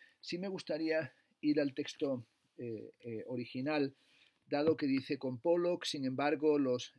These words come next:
eh, regueros, eh, de pintura, la tela estrujada, embadurnada, tru, tru, tru". Bueno, en el original dice, "With Pollock, however, the so-called dance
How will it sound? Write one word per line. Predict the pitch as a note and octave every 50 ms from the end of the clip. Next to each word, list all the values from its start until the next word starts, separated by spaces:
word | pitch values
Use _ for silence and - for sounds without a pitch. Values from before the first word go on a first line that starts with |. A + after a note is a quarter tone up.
| _
eh, | C#3 C3 B2+ B2+ B2
regueros, | A#2+ A#2+ B2 B2 A#2+ C3+ C3+ C#3+ D3 D3 - - _ _ _ _ _ _ _ _
eh, | A#2+ B2 B2 A#2+ A#2+
de | A#2 C3 B2
pintura, | - B2+ A#2+ B2 A2+ D#3 D#3 D#3+ D#3+ D#3 C#3+
la | C3+ C3 B2
tela | C#3 C3 C3+ C3+
estrujada, | B2 - - C3+ B2 - D#3+ C#3+ C#3+
embadurnada, | C#3 C3+ B2+ B2 B2 B2 A#2+ B2 C3+ C3+ C3+ B2+
tru, | A#2 B2 B2
tru, | B2+ B2
tru". | A#2 A#2 A2 _ _ - - _ -
Bueno, | D3 D3 C#3+ -
en | D3+ D3+ C#3+ C#3+ C#3+ C#3+
el | C#3 C3+ C3+ C#3 C#3 C3 B2+ - - -
original | C#3+ D3 C#3+ - F3 E3+ E3
dice, | E3 D#3 - - C#3
"With | B2+ C#3 C3 - _
Pollock, | - F#3+ F#3+ F#3+ F#3 - - -
however, | - C3+ C#3+ D#3 E3+ D#3+ C#3+ C#3 C3+ C#3 - _ _ _ _ _ _ _ B2
the | C#3 C#3 C3
so-called | - - - F#3+ G3+ G3 G3 - _ - E3 E3 E3 E3 D#3 D3+ - - _ _ _ _ _ C3+ A#2+ A2
dance | - D#3+ E3+ F3 F3 - - - -